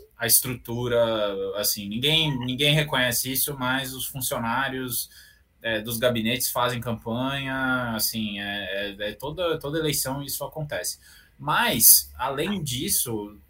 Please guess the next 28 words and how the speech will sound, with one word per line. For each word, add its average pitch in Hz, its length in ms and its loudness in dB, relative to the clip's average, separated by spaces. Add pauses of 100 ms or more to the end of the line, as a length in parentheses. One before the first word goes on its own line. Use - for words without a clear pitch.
(100)
você 127 300 0
tem 139 260 -8
também 156 520 -6
ali 147 260 -6
um - 300 -14
interesse 156 480 0
muito 147 200 -2
grande 147 300 -2
dele 156 180 -2
manter 175 400 -4
o 180 120 -4
controle, 156 720 0
né? 127 360 -4
Assim, 104 540 -6
o, 113 220 -6
o, 113 120 -4
a 113 100 0
Câmara 170 420 2
sem 147 240 4
funcionar 113 720 -4 (440)
da 113 160 4
maneira 117 400 4
como 120 240 0
funcionaria, 110 800 -2
sem 127 220 4
as 127 120 2
comissões 143 640 2
funcionando, 127 720 -2